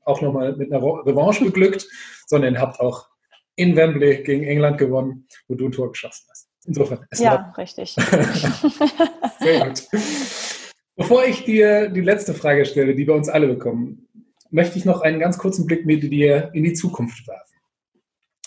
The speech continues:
Speaker 1: Ich hab's schon gesagt, mir ist die Sportlerkarriere aus den verschiedensten Gründen vergönnt geblieben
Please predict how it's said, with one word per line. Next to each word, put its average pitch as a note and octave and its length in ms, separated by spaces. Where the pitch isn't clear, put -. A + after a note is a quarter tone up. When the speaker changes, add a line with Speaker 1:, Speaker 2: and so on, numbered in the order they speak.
Speaker 1:
Ich D3+ 120
hab's G3+ 160
schon G3 120
gesagt, - 540
mir F3 140
ist F3+ 100
die F3 60
Sportlerkarriere D#3 880
aus C#3+ 240
den D#3 140
verschiedensten E3+ 520
Gründen D3+ 320
vergönnt E3 340
geblieben F#3+ 540